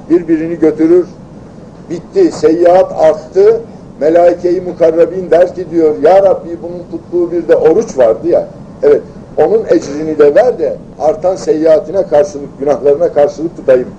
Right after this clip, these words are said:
der. Kudret diyor ki, "Ya o bir ay benim sıfat-ı ilahiyemle muttasif oldu." Neden?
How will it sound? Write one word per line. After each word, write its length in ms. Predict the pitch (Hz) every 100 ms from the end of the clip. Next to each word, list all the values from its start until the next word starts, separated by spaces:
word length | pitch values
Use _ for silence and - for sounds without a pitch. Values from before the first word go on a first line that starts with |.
| - - 143
der. 200 | 147 113 - - - - - - - -
Kudret 420 | 143 160 156 -
diyor 220 | 180 180
ki, 140 | 135
"Ya 280 | 127 135 147 139 131 117 104 90 - - - - - - - -
o 440 | 147 185 233 247 240 - 185
bir 200 | 214 190
ay 260 | 170 202 233 - -
benim 360 | 151 180 214 190
sıfat-ı 640 | - 165 170 196 185 165
ilahiyemle 1040 | 151 165 165 156 - 156 151 196 196 160
muttasif 640 | 139 147 - 156 - 214 131
oldu." 380 | 123 98 95 78 - - - - -
Neden? 280 | 120 175